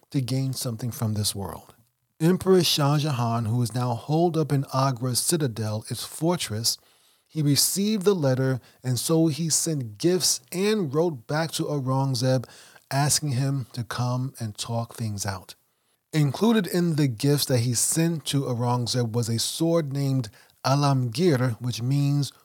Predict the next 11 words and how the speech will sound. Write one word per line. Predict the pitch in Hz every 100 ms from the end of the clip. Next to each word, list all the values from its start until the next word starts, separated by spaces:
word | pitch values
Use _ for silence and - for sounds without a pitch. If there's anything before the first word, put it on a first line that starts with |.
| _
world | 107 107 120 120 117 -
conqueror. | 117 110 101 95 - 110 _ _ _ _ _ _ _ _ -
And | 123 104
from | 160 185 190 175
that | 170 147
point | 151 147 135
forward, | - 123 117 113 104 - _ _ 135
Aurangzeb | 110 139 156 151 151 135
was | 135 113
known | 131 131 139
as | 120 120 117